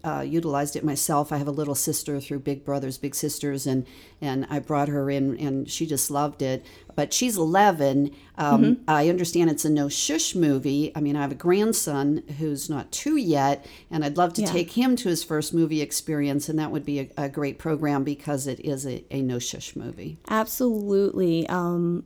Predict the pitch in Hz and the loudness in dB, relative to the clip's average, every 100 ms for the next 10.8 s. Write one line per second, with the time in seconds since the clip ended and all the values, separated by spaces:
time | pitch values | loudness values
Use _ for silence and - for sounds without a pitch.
0 | 208 202 202 196 202 202 196 196 190 185 | 0 4 6 6 4 2 0 0 0 2
1 | 185 185 190 180 190 190 214 202 190 190 | 0 0 -2 -2 -2 -4 -2 -2 -2 -4
2 | - 196 185 185 185 - 196 190 185 - | 0 0 2 0 2 2 2 2 -4 -8
3 | 180 196 180 175 - - _ _ _ - | -2 2 2 2 -4 -12 _ _ _ -20
4 | - 208 214 214 220 214 220 220 214 226 | 2 4 4 4 2 0 0 -2 0 -2
5 | 220 277 240 170 170 - 185 185 180 190 | 2 2 4 4 2 2 2 2 4 2
6 | 190 208 180 175 - _ - - - - | 2 4 4 2 -4 _ -20 -20 -20 0
7 | 269 269 262 185 165 - - - 202 185 | 4 4 4 0 0 -8 -20 -6 0 2
8 | 185 180 - 190 180 - - 60 - - | 2 2 0 -2 -2 -2 -4 -6 -10 -4
9 | 202 185 185 190 180 180 175 175 - 175 | 0 2 2 0 0 -2 -2 -2 -2 -2
10 | - - - - - - - | -2 -6 -6 -8 -8 -10 -10